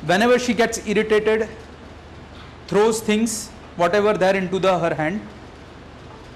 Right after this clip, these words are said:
and very abusive in a language.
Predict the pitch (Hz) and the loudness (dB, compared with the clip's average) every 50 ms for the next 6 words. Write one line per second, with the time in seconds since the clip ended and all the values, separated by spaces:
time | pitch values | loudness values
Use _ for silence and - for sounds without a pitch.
0 | - - - - - - - - - - - - - - - - - - - - | -20 -20 -20 -20 -20 -20 -20 -20 -20 -20 -20 -20 -20 -20 -20 -20 -20 -20 -20 -14
1 | - - 240 240 262 262 269 254 208 175 185 214 202 160 208 202 196 190 190 180 | -6 -2 2 4 4 6 6 6 4 4 4 2 2 2 2 2 2 0 0 2
2 | 165 147 143 143 143 131 113 107 - | 2 2 2 2 0 -2 -2 -4 -8